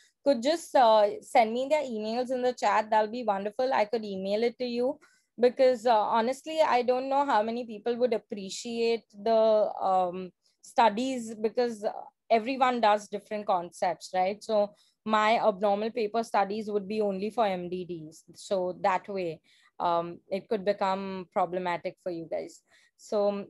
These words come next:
yeah, and then we have the last and the most important part that we do in S A Qs as well,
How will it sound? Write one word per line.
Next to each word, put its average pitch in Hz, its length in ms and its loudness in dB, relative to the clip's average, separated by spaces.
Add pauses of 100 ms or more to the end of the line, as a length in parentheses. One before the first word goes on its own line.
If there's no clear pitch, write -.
yeah, 220 340 2 (140)
and 233 540 -2
then 269 180 0
we 349 140 -4
have 294 320 0
the 302 460 8
last 226 360 0
and 277 120 -2
the 262 40 -6
most 254 280 -6
important 220 520 -4
part 226 260 2
that 254 140 -2
we 311 140 -6
do 254 140 2
in 277 120 6
S 190 220 -4
A 214 100 -4
Qs 226 280 -6
as 214 200 4
well, 170 280 -6